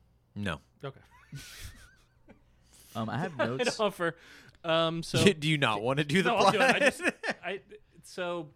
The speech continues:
Speaker 2: basic plot of the movie. There's not as many holes to fall in here as big.
Speaker 3: Yeah.
Speaker 2: Um,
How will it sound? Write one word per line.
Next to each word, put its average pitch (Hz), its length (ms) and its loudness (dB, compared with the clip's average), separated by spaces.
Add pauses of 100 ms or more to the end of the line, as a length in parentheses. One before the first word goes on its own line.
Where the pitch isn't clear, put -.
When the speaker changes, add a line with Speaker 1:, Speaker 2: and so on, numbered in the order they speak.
Speaker 2:
basic 202 440 -8
plot 175 200 -4
of 156 80 -8
the 147 40 -6
movie. 139 220 -6
There's 139 140 -6
not 170 160 -6
as 147 100 -10
many 135 280 -8 (1700)
holes 127 320 -16
to 117 80 -20
fall 113 200 -12
in 110 60 -14
here 113 140 -14
as 104 100 -16
big. 110 300 -14 (340)
Speaker 3:
Yeah. 110 200 -8 (220)
Speaker 2:
Um, 123 520 -8